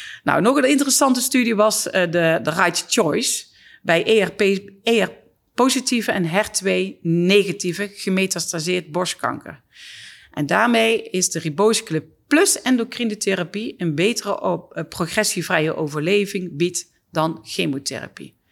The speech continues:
Deze patiënten hadden een mediane progressieve overleving van vierentwintig ma-, eh, maanden, in tegenstelling door de patiënten die alleen maar chemotherapie ha-, kregen. Die hadden maar twaalf komma drie maanden progressievrije overleving.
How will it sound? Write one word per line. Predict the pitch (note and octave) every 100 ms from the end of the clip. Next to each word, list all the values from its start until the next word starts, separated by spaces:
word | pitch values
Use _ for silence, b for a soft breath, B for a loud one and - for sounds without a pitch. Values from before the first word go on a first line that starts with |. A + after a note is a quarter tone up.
| B B B B B B
Deze | G3 A3 G#3+
patiënten | F#3 - C4 C#4 C#4+
hadden | G#3+ G3+ F#3 E3+
een | E3
mediane | E3+ G3+ E3+ F3+ C4 F#4+ E4+ C4+ -
progressieve | G3+ D4 E4+ D4 - C4 B3+
overleving | G#3+ G#3+ F3+ F3+ F#3+ E3+ F#3
van | - E3
vierentwintig | A#3 A#3 A3 - E3+ - -
ma-, | D#3+
eh, | -
maanden, | C#3+ D3+ F#3+ A#3+ D4 - B B
in | B G3
tegenstelling | G3 D4 C#4 C4+ A#3+ A3+
door | G#3
de | G3
patiënten | G3 - F3+ F3
die | E3+ E3
alleen | E3+
maar | E3
chemotherapie | D3+ A#3+ G#3 D3 D#3 C#3+ - C#3 C3+
ha-, | - C#3 -
kregen. | - D#3+ C#3 C3+ C4 - b b
Die | B3
hadden | B3 A3+
maar | G#3+
twaalf | G#3+ G#3+ F#3+ -
komma | F#3 E3
drie | D#3 C#3+
maanden | C3+ C#3 C3 -
progressievrije | - D3 - D3+ - C#3 D3+ C#3+ C#3+
overleving. | - C#3+ C#3+ C#3 C#3 E3